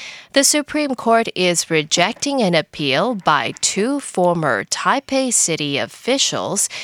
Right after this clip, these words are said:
who were convicted of defrauding the city of five hundred and ninety million N T on a building construction project more than fifteen years ago.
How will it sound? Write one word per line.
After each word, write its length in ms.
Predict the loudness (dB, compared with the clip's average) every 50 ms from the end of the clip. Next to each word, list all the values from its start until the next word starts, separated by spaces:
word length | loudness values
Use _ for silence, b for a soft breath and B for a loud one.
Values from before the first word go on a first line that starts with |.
| B B B -2
who 160 | 0 2 2
were 220 | 2 2 0 -2
convicted 760 | -2 -4 -4 -4 -4 -2 -2 -2 -4 -2 _ -2 -2 0 0 0
of 200 | -2 -2 -4 -4
defrauding 760 | -4 -2 -2 -4 -4 -4 -2 0 0 0 -2 -2 -2 -2 -2
the 200 | -2 -2 -2 0
city 500 | 0 0 2 2 2 2 0 0 -2 -4 -4
of 300 | 0 2 2 2 2 0
five 500 | -6 -8 -4 -2 0 2 2 0 0 -2
hundred 400 | -2 -2 0 0 0 0 -2 -2
and 260 | -2 -2 -4 -4 -4 -2
ninety 440 | 0 0 0 0 0 -2 -2 0
million 640 | 0 0 0 0 2 0 0 2 2 2 2 2 0
N 240 | 0 0 -2 -2 -2
T 480 | -2 -2 0 0 0 0 0 -2 -4 B B B B B B B B B B
on 160 | 2 4 4
a 80 | 4 4
building 520 | 4 4 2 2 4 2 2 2 2 0
construction 840 | -2 -2 -2 -2 0 0 0 2 2 2 0 0 0 -2 -2 -2 -4 -6
project 720 | -2 0 2 2 2 0 0 0 0 0 0 -2 -6 -4
more 320 | -2 0 2 2 2 0
than 220 | 0 0 0 0 -2
fifteen 840 | -4 -8 -6 -2 -2 -2 -2 -4 -6 -6 -4 -2 -2 0 0 -2 -2
years 360 | -2 -2 -2 0 0 0 0
ago. 380 | 0 0 0 0 -2 -2 -4